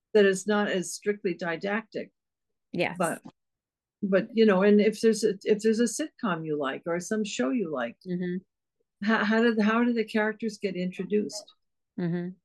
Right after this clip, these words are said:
Speaker 2: Yeah.
Speaker 1: Sometimes you can hear, like, a big booming voice of somebody, and you know somebody's coming in who's gonna be,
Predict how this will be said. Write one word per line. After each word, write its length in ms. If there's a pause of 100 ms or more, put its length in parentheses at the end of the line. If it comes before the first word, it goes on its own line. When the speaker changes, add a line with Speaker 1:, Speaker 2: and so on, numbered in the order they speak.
(420)
Speaker 2:
Yeah. 260 (760)
Speaker 1:
Sometimes 500
you 100
can 160
hear, 200
like, 240
a 180
big 240
booming 340
voice 320
of 140
somebody, 480
and 100
you 120
know 200
somebody's 520
coming 300
in 180
who's 220
gonna 220
be, 260